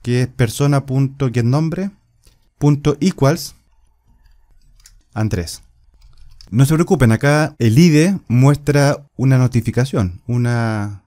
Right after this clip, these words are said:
advertencia de que dice, bueno, estás probando con el equals, es mucho mejor que lo pruebes con el assert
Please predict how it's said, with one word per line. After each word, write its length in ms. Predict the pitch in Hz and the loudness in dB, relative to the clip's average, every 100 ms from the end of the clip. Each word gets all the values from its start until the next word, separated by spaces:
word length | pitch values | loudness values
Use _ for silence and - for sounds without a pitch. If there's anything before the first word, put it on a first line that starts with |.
| - | -6
advertencia 720 | 110 107 - 151 151 147 151 - | -2 0 0 0 2 0 -2 -4
de 160 | 107 120 | -8 -4
que 100 | 131 | 0
dice, 300 | 143 143 139 | 0 -2 -4
bueno, 400 | 147 143 113 _ | -2 -2 -2 _
estás 240 | 131 156 151 | -6 -4 -2
probando 580 | 143 151 165 160 151 | 0 0 0 -2 -6
con 260 | - 135 135 | -4 0 0
el 180 | 127 - | 0 -2
equals, 460 | 147 156 180 190 - _ - | -6 -2 -4 -4 -10 _ 0
es 100 | 139 | 2
mucho 260 | 160 180 | 2 2
mejor 260 | 170 180 175 | 0 -2 -4
que 100 | 160 | -2
lo 180 | 147 135 | -2 -2
pruebes 520 | 147 160 180 190 _ - | -2 0 -2 -4 _ -4
con 180 | 139 | 0
el 160 | 135 127 - | 0 0 -4
assert 340 | 120 160 160 | -4 -2 -4